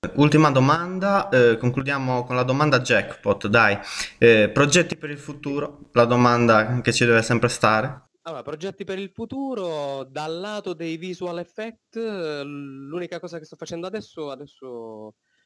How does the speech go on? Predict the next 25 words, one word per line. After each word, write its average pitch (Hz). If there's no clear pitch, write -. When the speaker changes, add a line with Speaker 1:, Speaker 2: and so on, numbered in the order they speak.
Speaker 2:
sto -
collaborando 135
con 127
Roberto 139
D'Antona 131
per, 120
ehm, 104
per 127
la 120
nuova 123
serie 117
che 104
sta 113
facendo, 107
The 107
Reaping. 98
E 95
quindi, 113
diciamo, 104
sono 113
molto 120
entusiasta 117
per 113
questo 120
lavoro. 156